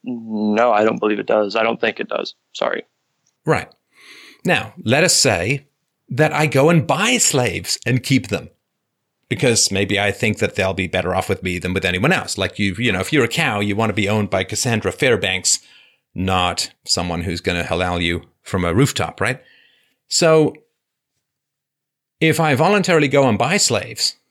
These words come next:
Speaker 2: and keep slaves, does that have any bearing on my arguments about abolition?
Speaker 1: If the intent is to treat them better, then, I mean, if, if you intend to treat them better than they were before, I guess it's a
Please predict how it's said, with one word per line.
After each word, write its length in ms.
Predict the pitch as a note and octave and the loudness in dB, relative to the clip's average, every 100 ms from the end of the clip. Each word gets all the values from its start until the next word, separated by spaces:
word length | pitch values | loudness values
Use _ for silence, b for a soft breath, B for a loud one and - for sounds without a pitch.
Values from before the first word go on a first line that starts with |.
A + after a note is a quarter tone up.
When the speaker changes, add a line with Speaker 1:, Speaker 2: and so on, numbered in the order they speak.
| _ _ _ _ _ _ - | _ _ _ _ _ _ -6
Speaker 2:
and 220 | A#2 A2 | -2 -2
keep 200 | - F#3+ | 0 -2
slaves, 440 | - F#2+ - - - _ _ _ _ _ _ _ _ _ _ _ _ - | 0 -2 -4 -10 -12 _ _ _ _ _ _ _ _ _ _ _ _ -2
does 160 | C3+ | 0
that 180 | B2 F3+ | 2 2
have 140 | E3+ C#3+ | 2 0
any 140 | G#2+ | 0
bearing 340 | G2 F2+ F#2+ - _ _ | 0 -2 -4 -14 _ _
on 180 | G2+ G2+ | -2 0
my 300 | F#2+ F#2 F#2 | 0 0 -2
arguments 440 | G2 F#2+ F2 F2+ F2 | -2 -2 -2 -4 -4
about 180 | F2 F2 | -4 -2
abolition? 460 | E2 E2+ - - _ _ _ _ _ _ _ _ _ _ _ _ _ _ _ _ _ _ _ _ _ _ _ _ _ _ _ - | -4 -6 -8 -10 _ _ _ _ _ _ _ _ _ _ _ _ _ _ _ _ _ _ _ _ _ _ _ _ _ _ _ -2
Speaker 1:
If 240 | B2+ - | 0 0
the 140 | B2 A2+ | 0 0
intent 340 | A2 A#2 A2+ | 0 -4 -2
is 140 | A2 | -4
to 80 | - | -4
treat 240 | - A2+ A2 | -2 -2 0
them 160 | G#2+ | -2
better, 420 | G#2+ A2 G#2+ G#2+ - - | 0 2 2 0 -6 -12
then, 520 | G2+ G#2+ G2+ G2 G2+ | -4 -2 -2 -6 -8
I 100 | - | -2
mean, 340 | G#2+ G2+ G2 G#2 | 0 0 -2 -2
if, 100 | A#2 | 0
if 160 | A#2 A#2+ | 0 2
you 160 | C3+ | 4
intend 240 | B2 B2+ B2 | 2 0 -2
to 60 | |
treat 180 | A2+ B2 | 0 -2
them 100 | A2 | 0
better 120 | A2+ A2 | -2 -2
than 120 | G#2+ | -4
they 80 | G#2 | -6
were 120 | G#2 | -8
before, 480 | - - A2 G#2+ G#2+ | -4 0 2 4 2
I 40 | |
guess 200 | A#2+ - | -2 -4
it's 180 | B2 | -6
a 60 | - | -8